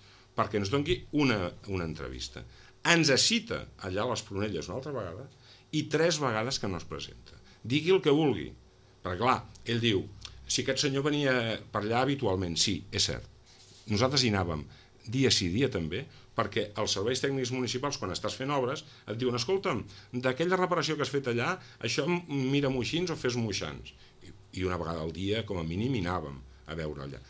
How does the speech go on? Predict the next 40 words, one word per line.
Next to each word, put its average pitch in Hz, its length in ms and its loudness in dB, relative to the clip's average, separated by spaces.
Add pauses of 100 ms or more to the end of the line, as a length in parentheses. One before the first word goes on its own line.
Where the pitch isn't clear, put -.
(220)
Jo, 98 240 6
personalment, 160 520 2
poques 92 280 -2
vegades, 65 460 -10 (240)
perquè 73 160 -10
això - 180 -4
hi 73 160 -6
tenia 87 380 -4
el, 90 80 -4 (340)
el 90 120 -6
company 85 360 -4
comercial. 78 540 -6 (400)
Però 123 240 8 (420)
les 107 240 2
tres 147 240 2
vegades 113 380 0
del 95 100 0
senyor 98 240 -2
Alberín 123 240 -2
hi 104 160 -4
vaig - 160 -2
anar 82 160 -2
jo 78 80 -4
en 69 80 -8
persona. 58 380 -12 (720)
«N-, 131 420 2 (100)
no 151 140 2
podrà 131 260 6
venir 139 320 2
perquè 104 640 0
té 98 100 -4
una 110 160 -4
reunió, 110 460 -4 (160)
eh, 95 160 -4
no 95 160 -2
sé - 160 -6
on. 73 80 -10 (280)
No 135 220 0
pot 127 160 2
venir 123 240 4